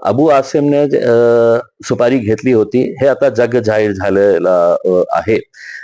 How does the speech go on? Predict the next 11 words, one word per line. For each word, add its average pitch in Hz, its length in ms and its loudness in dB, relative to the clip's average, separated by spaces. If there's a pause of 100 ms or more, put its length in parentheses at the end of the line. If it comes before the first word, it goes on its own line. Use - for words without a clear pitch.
(120)
आणि 135 640 -2
त्यावेळी 131 480 2
त्यांनी 127 680 0 (100)
आपल्या 117 340 0
मित्रासाठी 113 640 -2
जी 110 120 -2
मदत 107 300 0 (140)
केली 110 260 0
होती, 101 400 -2 (400)
ते 160 60 2
पुन्हा 143 420 -2